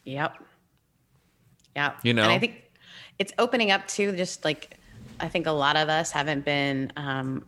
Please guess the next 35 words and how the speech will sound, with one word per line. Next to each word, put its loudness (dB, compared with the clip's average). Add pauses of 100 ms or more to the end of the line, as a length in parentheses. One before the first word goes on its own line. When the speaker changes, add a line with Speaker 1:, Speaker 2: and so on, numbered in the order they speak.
Speaker 1:
as 0
vocal 2
as 2
we 2
should -4
be -4
about -2
what's -2
happening, 0
uh, 0
with -2
Asian 2
hate. -2 (220)
I 2
mean, 2 (260)
I -6
think, 2
Speaker 2:
Mm-hmm. -6 (540)
Speaker 1:
uh, 4
people 2
have 2 (560)
fatigue, 6
and 6
that's 4
not 6
a 4
good 6
enough 4
reason 2
not 0
to -6
talk -2
about 2
it. 0 (960)
Speaker 2:
Right. -2